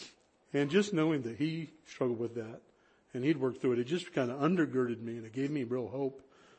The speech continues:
for the future. And there's something, there's something powerful when someone understands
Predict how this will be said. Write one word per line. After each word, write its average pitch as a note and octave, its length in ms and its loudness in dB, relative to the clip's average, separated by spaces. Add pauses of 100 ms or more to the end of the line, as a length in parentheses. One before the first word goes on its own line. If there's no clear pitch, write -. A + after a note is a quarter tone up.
(120)
for C3 100 0
the A2+ 80 -2
future. F3+ 340 0
And B2+ 80 0
there's B2 200 0
something, G3 500 0 (500)
there's C3+ 180 0
something G#3 320 2
powerful - 580 2 (880)
when B2+ 160 0
someone D#3+ 420 2
understands A#2+ 720 -4